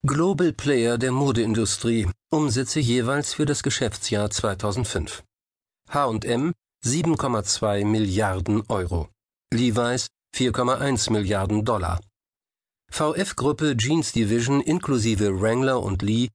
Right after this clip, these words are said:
zwei Komma sieben Milliarden Dollar. Zara, vier Komma vier Milliarden Euro. E-U-Import in China produzierte Jeans zweitausendsechs dreihundertachtunddreißigtausend Teile. Cheap Monday.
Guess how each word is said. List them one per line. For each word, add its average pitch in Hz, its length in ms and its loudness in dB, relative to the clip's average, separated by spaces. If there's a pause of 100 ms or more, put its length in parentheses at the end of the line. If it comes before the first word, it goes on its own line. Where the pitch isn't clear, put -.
(160)
zwei 147 260 -2
Komma 139 300 0
sieben 107 400 2
Milliarden 101 600 0
Dollar. 80 420 -2 (500)
Zara, 131 600 0 (260)
vier 135 220 0
Komma 127 260 -2
vier 131 320 -2
Milliarden 98 720 0
Euro. 87 420 -4 (1160)
E-U-Import 156 600 0
in 120 100 2
China 147 360 0
produzierte 113 640 -2
Jeans 117 440 0
zweitausendsechs 104 840 -2 (340)
dreihundertachtunddreißigtausend 113 1900 -2
Teile. 82 400 -4 (960)
Cheap - 360 -4
Monday. 98 400 -2